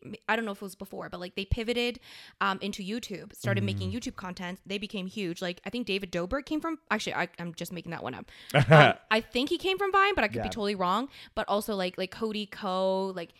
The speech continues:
Speaker 1: he came from Vine.
Speaker 2: Yeah.
Speaker 1: He was successful. But there's a lot that, like, you know, they couldn't do it.
Speaker 2: Yeah.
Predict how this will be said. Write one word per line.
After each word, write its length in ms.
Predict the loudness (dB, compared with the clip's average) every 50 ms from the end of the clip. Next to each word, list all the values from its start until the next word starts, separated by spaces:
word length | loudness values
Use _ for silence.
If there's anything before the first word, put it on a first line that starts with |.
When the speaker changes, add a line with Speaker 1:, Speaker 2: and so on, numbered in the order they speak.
| _
Speaker 1:
he 160 | _ -10 -10 -8
came 220 | -6 -6 -8 -6
from 180 | -6 -8 -6 -6
Vine. 340 | -4 -4 -2 -4 -4 -4 -6
Speaker 2:
Yeah. 240 | -6 -6 -6 -4 -4
Speaker 1:
He 140 | -4 -4 -4
was 100 | -4 -6
successful. 580 | -6 -8 -8 -8 -8 -6 -6 -4 -4 -4 -6 -8 -14 -14 _
But 100 | -6 -4
there's 140 | -2 0 0
a 40 | -2
lot 360 | 0 2 2 4 4 4 4
that, 160 | 2 0 0
like, 240 | 0 -2 -2 -4 -8 _ _ -20 -20 -20 -20 _ _ _ _ _
you 120 | -4 -4
know, 240 | -2 -2 -2 -4 -6 -6 -4
they 100 | -4 -4
couldn't 220 | -2 -4 -4 -2
do 140 | -2 -2 -2
it. 120 | -2 -4 -8 _ _ -8
Speaker 2:
Yeah. 320 | -4 -2 0 0 -2 -2